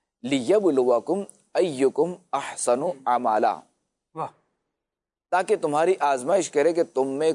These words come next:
Speaker 1: کون زیادہ اچھے عمل کرنے والا ہے۔ اب یہاں دیکھیے کہ زندگی اور موت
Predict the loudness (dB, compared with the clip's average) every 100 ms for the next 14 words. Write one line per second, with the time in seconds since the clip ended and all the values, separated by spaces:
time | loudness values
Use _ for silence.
0 | -2 _ 2 4 2 0 0 2 2 2
1 | 2 0 -4 -8 _ 0 0 2 0 0
2 | 2 0 -2 -4 -6 -6 -10 -16 _ _
3 | _ _ _ _ _ _ _ _ _ _
4 | _ _ _ _ _ _ _ _ _ _
5 | _ _ _ _ _ _ -4 0 0 0
6 | 0 0 0 2 0 -2 _ -14 -6 -4
7 | 0 -2 0 -2 -2 _ _ _ _ -4
8 | 0 0 0